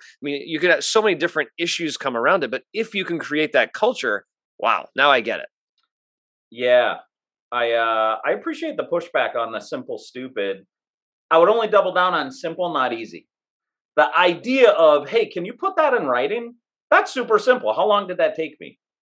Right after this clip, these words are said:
Speaker 2: It took, like, five seconds. But yes, the request of somebody else and actually following through on that, not easy, and not easy to embed that culture of the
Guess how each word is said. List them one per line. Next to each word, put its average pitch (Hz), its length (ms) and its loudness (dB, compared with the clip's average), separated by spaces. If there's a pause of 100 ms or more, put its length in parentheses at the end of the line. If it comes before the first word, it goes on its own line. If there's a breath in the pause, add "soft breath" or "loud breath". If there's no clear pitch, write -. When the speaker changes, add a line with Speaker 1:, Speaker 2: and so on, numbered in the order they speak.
(120)
Speaker 2:
It 156 140 -2
took, 196 200 -6
like, 160 260 2 (120)
five 156 200 2
seconds. 160 480 -2
But 151 220 2
yes, 165 340 2
the 143 100 0
request 143 600 -2
of 135 220 -2
somebody 139 400 -2
else 135 240 2
and 123 80 -8
actually 131 420 -8
following 120 500 -2
through 113 240 -2
on 196 160 0
that, 302 260 -4 (380)
not 135 760 2 (200)
easy, 147 580 -10
and 127 200 -6
not 175 280 -4
easy 202 300 -14
to 147 80 -8
embed 123 460 -6
that 117 180 -4 (140)
culture 202 440 -6
of 131 140 -6
the 110 180 -16